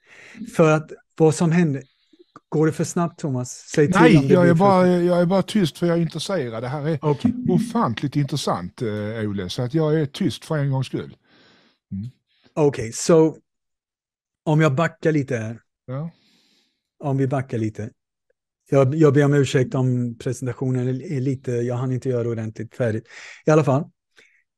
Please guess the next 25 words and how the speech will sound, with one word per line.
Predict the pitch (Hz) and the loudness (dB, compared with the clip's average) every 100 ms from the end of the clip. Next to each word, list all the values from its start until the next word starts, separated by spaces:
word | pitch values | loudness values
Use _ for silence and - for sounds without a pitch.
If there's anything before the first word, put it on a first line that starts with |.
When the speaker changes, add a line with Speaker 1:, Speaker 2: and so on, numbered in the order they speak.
| _ | _
Speaker 1:
tanken | 170 190 175 180 196 196 | 2 4 4 2 2 2
är | - 160 131 135 - | -2 -2 0 0 -4
att | 143 127 | -6 -8
Palme | - - 185 180 143 151 175 180 - _ | -10 -4 0 2 4 4 2 0 -6 _
ska | - - 147 131 131 131 - - | -20 -4 0 2 2 0 -2 0
bytas | 151 147 135 | 0 0 -6
ut | - 214 196 190 - _ | -2 0 0 -2 -6 _
mot | 165 151 156 | -6 -6 -4
en | 143 135 | -4 -2
dubbel, | 143 143 120 113 143 - _ _ | 4 4 4 0 -6 -8 _ _
dubbelgångare | 165 143 120 113 110 110 139 175 _ _ _ _ _ | 2 2 0 -2 -2 -4 -6 -10 _ _ _ _ _
utanför | 190 175 180 151 151 175 | 6 6 4 -2 -2 -4
Skandiahuset | - 190 160 117 107 110 104 131 - _ _ _ - - | -2 -2 0 -2 -4 -6 -6 -8 -10 _ _ _ -20 -18
så | - 160 | 2 4
att | 147 131 | 4 4
den | 160 185 | 4 2
som | 180 190 147 | 2 0 2
går | 151 185 | 4 4
sista | 190 208 - 151 | 2 -2 -2 -4
biten, | 123 113 113 123 | -2 -4 -4 -4
både | 165 170 180 | -2 0 -2
han | 170 156 160 | -4 -6 -4
och | |
Lisbeth, | 151 131 - 135 135 _ - | -4 -4 -6 -8 -8 _ -8
är, | 139 131 131 | -2 0 -2